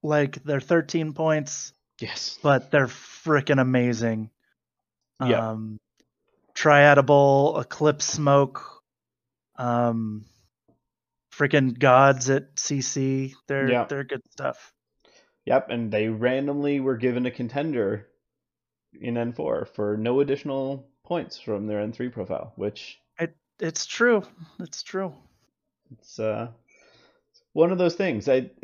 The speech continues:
Speaker 2: I don't know about you. I've had it come up a number of times where it's like, "Oh, wait, you're further than ten inches, but I can shoot you with a contender now."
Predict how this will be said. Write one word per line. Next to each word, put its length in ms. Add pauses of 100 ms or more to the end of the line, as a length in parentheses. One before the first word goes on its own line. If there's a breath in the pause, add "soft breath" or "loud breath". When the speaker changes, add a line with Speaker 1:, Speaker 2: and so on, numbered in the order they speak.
(260)
Speaker 2:
I 100
don't 140
know 120
about 180
you. 140
I've 120
had 160
it 100
come 180
up 180
a 40
number 380
of 120
times 640
where 420 (240)
it's 80
like, 140
"Oh, 80
wait, 460
you're 500 (380)
further 260
than 180
ten 200
inches, 320
but 380 (300)
I 140
can 240
shoot 240
you 120
with 100
a 40
contender 480
now." 260